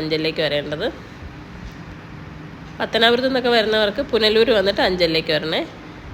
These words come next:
കുളത്തൂപ്പുഴ റോഡിലാണ്, അഞ്ചൽ to കുളത്തൂപ്പുഴ പോകുന്ന റോഡിലാണ് നമ്മുടെ ഷോപ്പുള്ളത്. അടിപൊളി അടിപൊളി ഡിസൈനിലും കളറിലുമാണ് കഫ്താനുള്ളത്. അപ്പോൾ ഒരുപാട് പേർക്കും കഫ്താൻ നൈറ്റികൾ ഇഷ്ടമാണ്, എപ്പോഴും എൻക്വയറി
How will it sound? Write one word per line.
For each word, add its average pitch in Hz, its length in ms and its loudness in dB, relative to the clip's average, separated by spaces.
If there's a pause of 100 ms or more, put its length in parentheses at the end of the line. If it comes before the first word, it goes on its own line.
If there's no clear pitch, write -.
(340)
കുളത്തൂപ്പുഴ 214 520 4
റോഡിലാണ്, 160 320 2 (100)
അഞ്ചൽ 175 280 0 (120)
to 254 120 -2
കുളത്തൂപ്പുഴ 185 480 2
പോകുന്ന 180 280 0
റോഡിലാണ് 165 460 -2 (760)
നമ്മുടെ 190 240 2
ഷോപ്പുള്ളത്. 165 640 2 (720)
അടിപൊളി 214 420 4
അടിപൊളി 202 420 2 (100)
ഡിസൈനിലും 190 580 4
കളറിലുമാണ് 175 560 2 (100)
കഫ്താനുള്ളത്. 156 640 -2 (880)
അപ്പോൾ 208 180 0 (580)
ഒരുപാട് 247 400 8
പേർക്കും 254 340 2
കഫ്താൻ 240 340 2
നൈറ്റികൾ 233 380 4
ഇഷ്ടമാണ്, 196 420 2 (240)
എപ്പോഴും 214 280 0 (140)
എൻക്വയറി 202 380 0